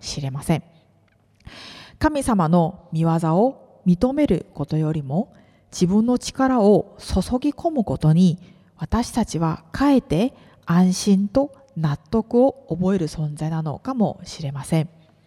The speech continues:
けれども、福音というものはとても不思議ですね。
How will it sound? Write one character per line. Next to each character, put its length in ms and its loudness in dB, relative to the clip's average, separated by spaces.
け 80 2
れ 100 4
ど 100 4
も、 540 2
福 300 0
音 200 2
と 180 0
い 60 4
う 60 0
も 120 -4
の 120 -2
は 320 -2
と 60 -12
て 140 -2
も 120 4
不 120 -4
思 120 -6
議 120 -2
で 160 0
す 100 -10
ね。 280 -4